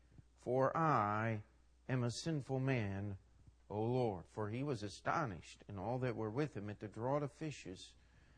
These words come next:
which they had taken. We're gonna stop right here. Could we not say that Peter was distracted by the end of this story? He was telling Jesus, "You need to leave me alone.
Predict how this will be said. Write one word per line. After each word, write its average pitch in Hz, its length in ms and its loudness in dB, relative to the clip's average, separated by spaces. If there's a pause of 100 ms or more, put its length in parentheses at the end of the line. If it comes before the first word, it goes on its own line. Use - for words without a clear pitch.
(300)
which 131 400 0 (380)
they 117 380 2 (380)
had 107 300 -4
taken. 107 480 0 (840)
We're 147 120 -8
gonna 185 220 2
stop 170 380 0
right 143 180 2
here. 123 360 0
Could 185 180 0
we 170 180 0
not 156 300 0
say 151 220 0
that 120 340 -4
Peter 143 260 0
was 120 240 0
distracted 123 680 0 (400)
by 123 180 4
the 120 140 0
end 123 160 0
of 104 100 -2
this 110 160 -4
story? 90 320 -4 (800)
He 190 260 6
was 156 340 2 (220)
telling 147 560 4 (200)
Jesus, 131 760 0 (1300)
"You 185 160 12
need 175 220 12
to 151 80 10
leave 147 260 8
me 139 160 4
alone. 101 440 4